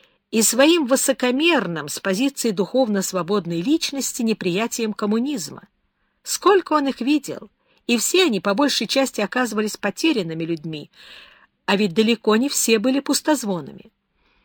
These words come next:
Среди них были и талантливые, по-настоящему талантливые люди,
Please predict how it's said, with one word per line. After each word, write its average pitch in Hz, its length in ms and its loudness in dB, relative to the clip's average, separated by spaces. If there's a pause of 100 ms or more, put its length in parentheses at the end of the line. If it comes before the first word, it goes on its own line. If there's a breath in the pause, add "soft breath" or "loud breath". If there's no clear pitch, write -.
(200)
Среди 196 340 0
них 330 200 2
были 247 260 2
и 220 80 0
талантливые, 170 840 0 (260)
по-настоящему 202 880 -2
талантливые 190 720 0
люди, 175 420 -4